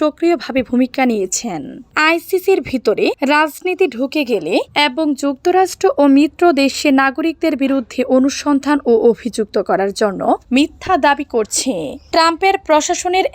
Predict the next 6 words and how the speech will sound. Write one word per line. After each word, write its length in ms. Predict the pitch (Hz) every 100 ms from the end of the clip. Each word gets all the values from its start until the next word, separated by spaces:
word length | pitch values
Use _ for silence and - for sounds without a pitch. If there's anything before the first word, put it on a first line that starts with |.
| 285
এমন 180 | 277 285 -
পদক্ষেপের 600 | 285 330 330 359 - 339 -
কড়া 200 | 254 254 254
সমালোচনা 520 | 294 277 311 330 349 339
করছে 280 | 294 285 - 311 247
আইসিসি। 600 | 254 - 240 214 226